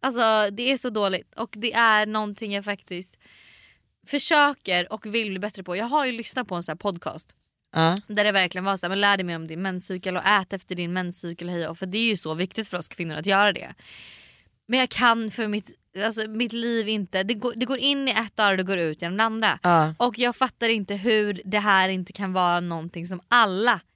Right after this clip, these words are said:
Speaker 1: tjejer från när man får sin mens har
Speaker 2: Ja.
Speaker 1: koll på.
Speaker 2: Nej, det var ett helt sjukt, men jag är i samma.
Speaker 1: Det är,
Speaker 2: Alltså,
Speaker 1: alltså,
Speaker 2: jag
Speaker 1: det
Speaker 2: är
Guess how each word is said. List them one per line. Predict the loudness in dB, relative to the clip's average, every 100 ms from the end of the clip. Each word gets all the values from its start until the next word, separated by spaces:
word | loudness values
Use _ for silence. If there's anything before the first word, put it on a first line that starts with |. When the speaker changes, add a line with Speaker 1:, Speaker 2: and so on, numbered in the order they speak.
| _
Speaker 1:
tjejer | -6 0 0 0 -2 -6 -12 _ _ _
från | -2 2 4 2 2
när | -2
man | 0 0
får | 0 2 2
sin | 0 -8 -8
mens | -12 -12 -14 -16
har | -8 2 4 6
Speaker 2:
Ja. | 4
Speaker 1:
koll | 2 0
på. | -6 -12 -14 _
Speaker 2:
Nej, | 2 6 6 4 2
det | 4
var | 4
ett | 0
helt | -2 0 2 2 -2
sjukt, | -4 -4 0
men | 2
jag | 6 6
är | 6
i | 2
samma. | 2 2 2 -2 _ _ _ _ _ -2
Speaker 1:
Det | 4
är, |
Speaker 2:
Alltså, | 6 6
Speaker 1:
alltså, | 6 6
Speaker 2:
jag | 6
Speaker 1:
det | 4
Speaker 2:
är | 0